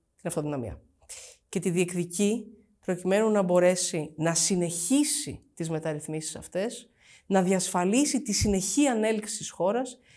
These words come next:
να αντιμετωπίσει τις πολύ μεγάλες προκλήσεις που θα έχουμε μπροστά μας το επόμενο διάστημα.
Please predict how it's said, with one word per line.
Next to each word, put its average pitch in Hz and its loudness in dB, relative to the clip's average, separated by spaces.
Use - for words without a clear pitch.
να - 0
αντιμετωπίσει 185 0
τις - -8
πολύ 202 2
μεγάλες 208 0
προκλήσεις 196 -4
που 214 0
θα 202 0
έχουμε 240 2
μπροστά 156 -4
μας 175 -8
το 185 -4
επόμενο 180 0
διάστημα. - -4